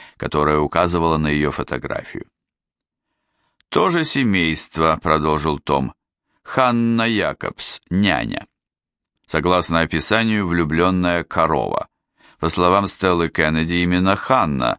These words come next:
выступила свидетельницей, когда Лору первый раз отправили в больницу. Но она, судя по всему, была в Оксфордшире с Алексой, возила её в бассейн. Нужно это проверить.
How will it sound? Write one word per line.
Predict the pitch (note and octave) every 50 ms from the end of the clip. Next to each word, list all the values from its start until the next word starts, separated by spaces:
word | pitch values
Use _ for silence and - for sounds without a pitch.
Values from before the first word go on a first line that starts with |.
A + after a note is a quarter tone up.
| _ _ _
выступила | - - F2 D#2+ - - - F2 D#2+ D#2+ D2+
свидетельницей, | - - D#2 D#2 E2 F2+ F#2 - F2 F2+ F#2+ F#2+ F2 - - E2+ D#2+
когда | D#2+ D2+ D#2 E2 D#2 D2+ D2+
Лору | D2+ D#2+ F#2 G2 F#2+ F2+ E2+ D#2+ - _ _ _ _ _ _ -
первый | F#2+ F#2 F2 E2+ E2 E2+ E2
раз | D#2+ E2 E2+ E2+ -
отправили | D#2+ C#2+ - - E2 E2+ E2 D#2+ D#2+ D#2 D2+ D2+
в | D2 D2
больницу. | C#2 D2+ D2 C#2+ C#2 C2+ B1+ A#1 - - - - - _ _ _ _ _ _ _ _ _ _ _ _ _ _ _ _ _ _
Но | - D#2 E2+ F2 E2+ D2+ - - _ _ _ _ _ _ -
она, | B1+ C#2+ D2+ D2+ D#2+ E2+
судя | D#2+ - F#2 F2+ E2+ D#2+
по | F2 E2
всему, | D2+ - - E2 E2+ F2+
была | F2 D#2+ E2+ E2 E2+ E2+ D#2+
в | F2+
Оксфордшире | A#2 B2 - - - G3 G3 F#3 - - - - F#2 F#2+ F#2 F#2+ F2+ -
с | - - - _
Алексой, | - - F2+ G#2 A#2 A#2+ F#2 - - - - - - - - _ _ _ _ _ _ _ _ _ -
возила | D#2+ F2 F2 D2+ E2 F2+ F2+ F2
её | E2+ E2+ E2+ E2 E2 D#2 D#2+
в | C#2+
бассейн. | C#2 E2 F2 - - - - G#1 G1+ G1+ - - - _ _ _ _ _ _ _ _ _ _ _ _ _ _ _ _ _ _
Нужно | - E2 G2 G2 F#2 G2+ G#2
это | G2+ G2+ F#2+ - G#2+
проверить. | - - A#2 B2 C3 C3 A#2+ A2 G#2+ G2+ A2 B2+ C3 - - -